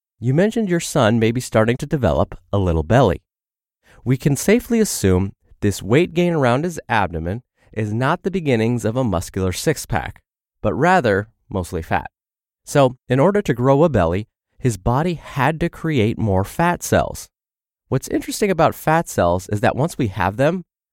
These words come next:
we can never really get rid of them. Now, don't get me wrong, fat cells can get smaller, but we can never really reduce the actual number of fat cells in the body. So this kind of relates back to the set point theory I just mentioned.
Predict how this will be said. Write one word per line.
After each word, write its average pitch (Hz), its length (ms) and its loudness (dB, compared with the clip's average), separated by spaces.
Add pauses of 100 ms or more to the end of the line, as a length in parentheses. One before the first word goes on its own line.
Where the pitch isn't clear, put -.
(120)
we 151 120 -4
can 143 180 -4
never 175 200 -2
really 139 300 2
get 101 280 0
rid 120 220 2
of 87 140 0
them. 62 260 -6 (500)
Now, 104 160 0
don't 135 180 -2
get 143 120 0
me 135 80 0
wrong, 151 280 2 (460)
fat 185 260 2
cells 190 260 2
can 139 200 -2
get 98 180 -2
smaller, 180 600 0 (260)
but 98 120 -2
we 123 120 0
can 131 260 -2
never 180 300 2
really 147 320 2
reduce 120 420 0
the - 240 -4
actual 101 400 -2
number 104 720 -2
of 101 120 -4
fat 101 240 -2
cells 90 280 -2
in 92 80 -4
the 87 60 -2
body. 85 340 0 (600)
So - 140 -4
this 208 160 -6
kind 214 180 -2
of 165 100 -2
relates 139 280 2
back 165 320 0
to 120 80 -2
the 110 100 -2
set - 300 0
point 104 280 0
theory 87 280 0
I 90 40 2
just 92 160 -4
mentioned. 131 460 0